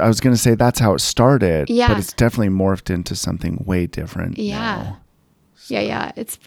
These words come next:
Speaker 2: it's been great. And it's given Kyle an outlet for his creativity 'cause Kyle is extremely creative. So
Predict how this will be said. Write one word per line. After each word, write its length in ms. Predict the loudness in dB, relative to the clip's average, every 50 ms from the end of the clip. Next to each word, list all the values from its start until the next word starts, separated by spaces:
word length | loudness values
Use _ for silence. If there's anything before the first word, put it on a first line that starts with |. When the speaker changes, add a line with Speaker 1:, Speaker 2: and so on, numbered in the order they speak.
| -10 -8
Speaker 2:
it's 160 | -8 -8 -8
been 180 | -6 -6 -6 -6
great. 320 | -6 -6 -6 -6 -6 -8 -12 _ _ -20 -20 -20 -6 -2
And 80 | 0 0
it's 120 | 0 0
given 240 | 0 2 2 2 2
Kyle 500 | 2 2 0 2 4 4 6 6 4 4
an 260 | 2 2 2 2 2
outlet 300 | 2 2 2 2 0 -2
for 120 | -2 0
his 180 | 0 0 0 -2
creativity 600 | -2 -2 0 0 0 0 -2 -4 -2 -2 -2 -2
'cause 160 | -2 -6 -6
Kyle 300 | -4 -2 0 2 2 2
is 140 | 0 -2 -4
extremely 400 | -6 -8 -6 -4 -4 -2 -4 -4
creative. 520 | -4 -4 -2 -2 -2 -2 -4 -8 -10 -14 _ _ -20 -20 -20 _ -20 -20 -20 -20 -20 -20 -20 -14
So 760 | -10 -4 0 2 4 4 6 6 6 6 4 4 4 2 2